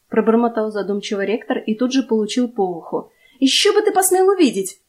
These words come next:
взвизгнула Лолита, и в этот момент дверь распахнулась, и в комнату вбежал полицейский со своими удивительными находками. «У нас беда», сообщил он.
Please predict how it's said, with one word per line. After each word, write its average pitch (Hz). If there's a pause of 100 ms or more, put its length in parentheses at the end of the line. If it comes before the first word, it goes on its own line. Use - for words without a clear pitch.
(220)
взвизгнула 202
Лолита, 196
и 240
в 247
этот 320
момент 285
дверь 233
распахнулась, 226
и 240
в 233
комнату 330
вбежал 269
полицейский 262
со -
своими 240
удивительными 214
находками. 185 (260)
«У 240
нас 254
беда», 220 (100)
сообщил 190
он. 180